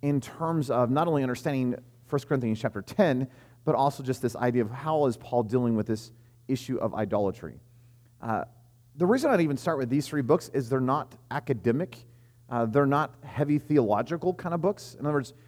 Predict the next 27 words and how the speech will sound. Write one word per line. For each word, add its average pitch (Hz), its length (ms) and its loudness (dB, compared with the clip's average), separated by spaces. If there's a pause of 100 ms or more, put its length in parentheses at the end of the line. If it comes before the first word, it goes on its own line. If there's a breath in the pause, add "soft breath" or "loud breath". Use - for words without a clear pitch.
(180 soft breath)
you 151 160 0
don't 170 160 4
have 156 260 -2
to 151 80 0
have 135 440 2 (540 soft breath)
a - 60 4
dictionary 135 640 0
open 135 280 4
next 127 280 -2
to 135 60 -10
you 113 200 2
when 117 160 2
you 117 120 2
read 98 200 -6
'em. 78 100 -6 (140)
I - 40 -20
don't 117 80 -6
know 131 40 -2
if 135 80 -6
you 143 60 2
ever 117 100 0
read 113 160 2
those 104 160 -2
kind 123 180 -6
of - 60 -6
Christian 127 300 -4
books - 340 -6